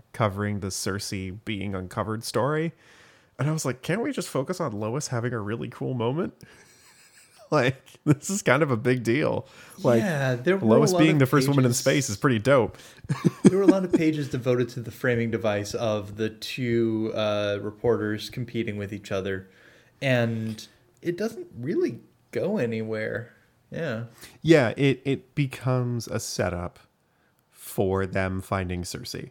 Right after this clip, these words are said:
Speaker 1: It, it is a really bad use of the Instigation Nation here. And I'm mad about it.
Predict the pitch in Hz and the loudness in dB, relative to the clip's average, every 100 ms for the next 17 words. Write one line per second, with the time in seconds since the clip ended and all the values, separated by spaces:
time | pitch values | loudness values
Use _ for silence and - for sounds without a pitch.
0 | _ _ _ _ _ _ _ _ _ _ | _ _ _ _ _ _ _ _ _ _
1 | _ _ _ _ _ 98 107 - _ _ | _ _ _ _ _ -10 -10 -10 _ _
2 | - - - - - - _ _ _ _ | -20 -20 -20 -20 -20 -20 _ _ _ _
3 | _ - 120 113 98 107 107 120 123 117 | _ -4 0 0 0 -2 -2 0 0 0
4 | 107 98 98 90 - 95 90 101 87 90 | 0 0 0 -2 -4 -6 -4 -6 -4 -6
5 | 95 - - 82 - - 87 - - 123 | -6 -10 -10 -10 -10 -10 -10 -10 -10 -10
6 | - 131 _ _ _ _ _ _ _ _ | -10 -12 _ _ _ _ _ _ _ _
7 | _ - - - - - - - - - | _ -14 -12 -10 -8 -8 -8 -8 -8 -8
8 | - | -12